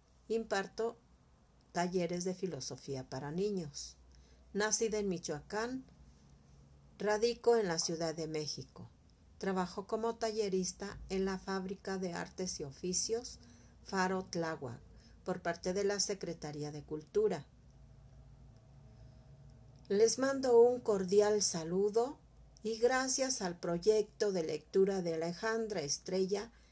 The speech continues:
les leeré un cuento. Buen provecho. Y de postre, un cuento con Alejandra Estrella y su sala de lecturas,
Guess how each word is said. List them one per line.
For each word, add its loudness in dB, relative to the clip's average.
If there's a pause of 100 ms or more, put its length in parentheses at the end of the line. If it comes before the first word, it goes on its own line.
(140)
les 4
leeré 4
un 2
cuento. -2 (1300)
Buen -6
provecho. -4 (1120)
Y -2
de 2
postre, -2 (480)
un 0
cuento 2
con 0
Alejandra 0
Estrella 0 (340)
y -2
su 4
sala 2
de -2
lecturas, 0